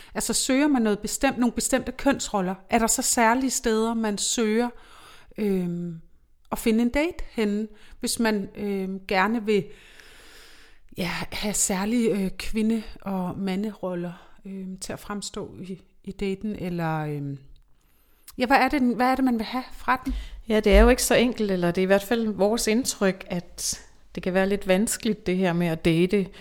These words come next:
Speaker 2: Man skal dels være klar på, hvad man selv vil, og man skal være klar på den andens forventninger, og man skal være klar på, hvor skal man henvende sig, og, og der skal være rigtig mange ting, man sådan skal have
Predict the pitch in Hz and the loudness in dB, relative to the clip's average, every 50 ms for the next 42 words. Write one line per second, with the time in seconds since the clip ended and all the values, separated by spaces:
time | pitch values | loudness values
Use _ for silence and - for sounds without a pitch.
0 | - - - - - - - 185 185 185 - - 180 233 240 226 208 - - 180 | -20 -20 -20 -20 -12 -2 2 2 2 4 2 0 2 2 0 0 0 0 0 0
1 | 170 - 196 190 196 180 - 185 185 175 175 170 165 160 156 - - - 190 185 | 0 4 6 6 6 6 4 0 0 0 0 0 2 0 0 0 2 2 2 0
2 | - - 156 160 160 175 196 - - - 160 156 160 156 - - - - - - | 0 -4 -2 -2 -2 -2 -2 -2 -2 -2 -2 -2 -2 -6 -10 -16 -18 -20 -20 -20
3 | - - - - - - - - 170 175 165 - - 165 165 160 - 202 202 185 | -20 -20 -20 -20 -20 -20 -8 -4 -2 -2 -2 -2 -2 -2 -4 -2 2 2 4 4
4 | 175 - 170 170 160 156 156 170 202 208 - - - 175 160 170 175 196 190 - | 4 0 -2 -2 0 0 0 0 0 0 -2 -4 -6 -4 -2 0 -2 -2 -4 -4
5 | - 196 185 180 170 160 156 156 156 - 160 156 - - - - - 127 127 - | -2 0 0 0 0 0 -2 -4 -2 -4 -6 -6 -6 -16 -20 -8 -4 -4 -4 -2
6 | - - 202 196 190 196 - 180 156 147 185 202 - - - - - 165 170 165 | -2 0 0 0 2 2 0 0 2 2 0 0 0 -4 -4 -4 -2 -2 0 0
7 | 165 170 170 170 185 190 190 175 170 170 170 175 - - - 160 151 - - 180 | 2 2 2 2 2 2 2 2 0 0 -2 -2 -2 -2 -4 -4 -6 -6 -4 -4
8 | 175 165 170 - - - - - - - - - - - - - - - - - | -4 -4 -4 -8 -16 -20 -20 -20 -20 -20 -20 -20 -20 -20 -20 -20 -20 -20 -20 -20
9 | - - - - - - - _ _ _ _ _ _ _ _ _ _ - 208 208 | -20 -20 -20 -20 -20 -20 -20 _ _ _ _ _ _ _ _ _ _ 2 4 4
10 | 208 214 - - 226 202 208 196 208 233 247 - - 226 220 220 226 247 247 - | 4 2 2 0 4 4 4 6 6 4 2 2 0 2 4 4 4 2 0 2
11 | - 254 247 - - 208 202 196 196 - - 226 220 220 208 - - - 214 202 | 2 0 2 2 2 2 2 2 2 2 2 2 2 2 2 -2 0 2 2 4
12 | 202 202 190 190 | 4 4 2 2